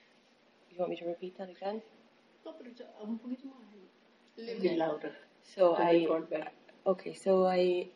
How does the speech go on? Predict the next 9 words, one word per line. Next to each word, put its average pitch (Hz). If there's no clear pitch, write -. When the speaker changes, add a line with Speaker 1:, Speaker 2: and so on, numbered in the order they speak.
Speaker 1:
I 175
developed 196
work. 180
Sometimes 269
you 214
develop 190
work 185
where 180
you, 190